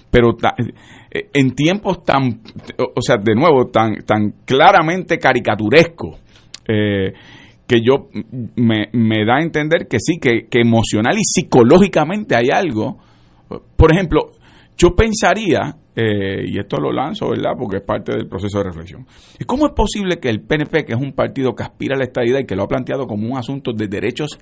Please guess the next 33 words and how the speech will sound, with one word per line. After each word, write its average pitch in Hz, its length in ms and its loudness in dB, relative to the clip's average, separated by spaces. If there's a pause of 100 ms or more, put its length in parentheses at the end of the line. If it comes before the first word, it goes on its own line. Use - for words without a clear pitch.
civiles, 107 720 -2 (480)
en 135 180 2
el 139 120 0
contexto 135 480 -4
de 165 60 2
los 135 120 2
Estados 131 360 0
Unidos, 143 360 0
que 107 100 -2
derechos 107 380 -4
civiles 147 360 0 (340)
le 123 120 4
ha 127 40 4
costado 151 360 2
la 123 260 2
vida 170 540 -2
a 104 100 -2
líderes 113 460 -2 (540)
que 135 80 4
impulsaron, 117 920 2
eh, 95 240 -2 (100)
avanzar 101 420 2
la 120 120 4
agenda 113 280 2
de 104 80 4
los 95 120 0
derechos 92 360 -4
civiles, 85 460 -6 (420)
eh, 101 560 0
y 127 200 2
que 113 120 0
además, 98 540 0
eh, 104 260 0